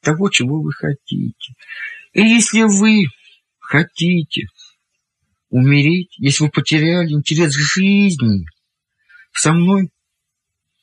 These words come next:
будут соседствовать чёрные краски. Чёрные или ничто, не имеющее никакого цвета. Оно самое страшное.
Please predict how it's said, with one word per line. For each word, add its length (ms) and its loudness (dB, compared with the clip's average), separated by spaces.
будут 320 0
соседствовать 720 -2
чёрные 760 0
краски. 540 -4
Чёрные 540 0
или 500 2
ничто, 720 0
не 220 2
имеющее 460 2
никакого 480 -4
цвета. 600 -2
Оно 340 2
самое 320 0
страшное. 640 -4